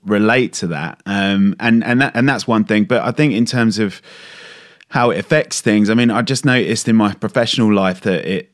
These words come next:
it really affects your work, your mood, your relationships, productivity. If you're, if you're having a hard time with something that you, that is,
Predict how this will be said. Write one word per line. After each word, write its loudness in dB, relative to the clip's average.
it -6
really 2
affects -4
your 2
work, 0
your -2
mood, 4
your -2
relationships, -2
productivity. -2
If -8
you're, 0
if -8
you're -2
having 0
a 2
hard 0
time 2
with 2
something 2
that -2
you, 0
that -2
is, -2